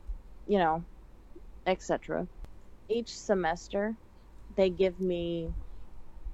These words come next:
how much I owe for all the classes I'm taking. I can only afford to take three, which is about a thousand something dollars. So I sign up for a payment plan to pay the college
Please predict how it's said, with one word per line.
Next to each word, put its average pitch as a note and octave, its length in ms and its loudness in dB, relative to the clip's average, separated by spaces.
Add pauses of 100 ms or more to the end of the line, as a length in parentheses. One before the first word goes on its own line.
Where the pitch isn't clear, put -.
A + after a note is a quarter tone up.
(120)
how F#3+ 120 6
much F3 280 2
I E3 260 4
owe F3 380 6 (280)
for F3 240 6
all E3+ 140 4
the F3 80 2
classes E3 420 0
I'm E3 160 0
taking. E3+ 480 0
I F3 100 2
can F3 160 4
only F#3+ 280 6
afford E3+ 260 6
to E3 80 -8
take E3 220 4 (120)
three, F3+ 200 6
which F3 240 0
is E3 80 -2
about D#3+ 280 2 (560)
a F#3+ 80 2
thousand E3+ 600 8
something E3 560 4
dollars. E3+ 720 4 (480)
So G3 340 10
I F3+ 80 0
sign F#3 300 0
up - 120 -2
for E3+ 140 0
a D#3+ 60 -2
payment - 480 -2
plan E3 320 -2
to E3 180 -4 (220)
pay F#3 240 6
the D#3+ 100 0 (160)
college E3 680 4